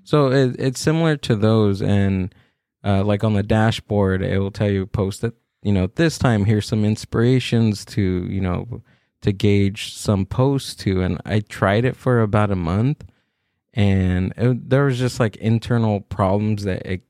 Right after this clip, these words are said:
you know, there were internal problems, like, with the dashboard and the application itself. So I kinda just, like,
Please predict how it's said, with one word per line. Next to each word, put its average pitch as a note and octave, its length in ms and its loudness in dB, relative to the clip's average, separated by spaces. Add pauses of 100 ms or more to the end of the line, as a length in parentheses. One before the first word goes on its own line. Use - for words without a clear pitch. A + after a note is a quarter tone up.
(300)
you G2 60 0
know, F2+ 220 -2 (920)
there B2+ 120 2
were B2 200 0 (160)
internal D3+ 460 -2
problems, B2+ 720 -2 (720)
like, G2+ 140 0 (160)
with A2 500 -2 (220)
the G2+ 80 -2
dashboard G2+ 720 0
and F#2+ 300 0
the F#2 280 -2
application G2 720 -2
itself. G2 400 -2
So A2 120 0
I F2+ 120 2
kinda G2 280 0
just, G#2 280 -10
like, F2+ 220 -6